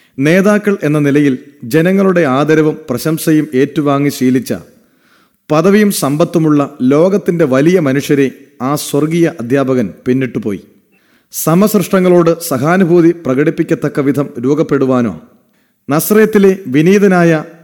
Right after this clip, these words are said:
പുരുഷന്റെ സഹകാരികളാകുവാനോ കഴിയാത്ത വിധം അവർ തങ്ങളുടെ പൊങ്ങച്ചത്തിൽ സ്വാഭിമാനം കൊള്ളുന്നവരും അഹങ്കാരികളും ആയിരുന്നു.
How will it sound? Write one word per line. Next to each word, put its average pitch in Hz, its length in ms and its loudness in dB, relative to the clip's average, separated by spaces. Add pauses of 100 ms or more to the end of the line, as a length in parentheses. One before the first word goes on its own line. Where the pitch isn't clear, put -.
പുരുഷന്റെ 175 520 0
സഹകാരികളാകുവാനോ 143 1300 0
കഴിയാത്ത 147 380 0
വിധം 123 300 -2 (920)
അവർ 135 200 2
തങ്ങളുടെ 180 440 2
പൊങ്ങച്ചത്തിൽ 175 760 0 (240)
സ്വാഭിമാനം 165 600 0
കൊള്ളുന്നവരും 135 540 0 (180)
അഹങ്കാരികളും 147 680 0 (100)
ആയിരുന്നു. 113 360 -2